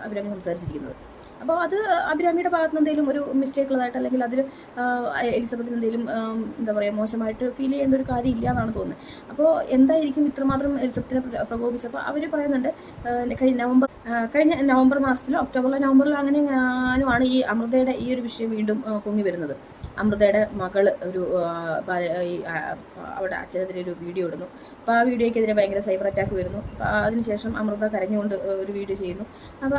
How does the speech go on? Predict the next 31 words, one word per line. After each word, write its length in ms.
അതിനുശേഷം 720
അത് 100
ഇതിനൊക്കെ 300
ഇടയിൽ, 200
ഏഹ്, 680
അവരുടെ 220
കൂട്ടത്തിലുള്ള 520
ഒരു, 160
ഏഹ്, 160
ലേഡി, 200
ആം, 240
ഏഹ്, 300
അവരുടെ, 180
ഏഹ്, 460
അമൃതയുടെ 380
പേഴ്സണൽ 240
അസിസ്റ്റന്റോ 400
അങ്ങനെ 220
എന്തോ 240
ആ 60
ഒരു 160
അവരുടെ, 440
ഏഹ്, 240
ആ 100
ഒരു 160
ഗ്യാങ്ങിൽ 300
നിൽക്കുന്ന 200
ഒരു 80
ലേഡി 300
ഈ 120
ഒരു 100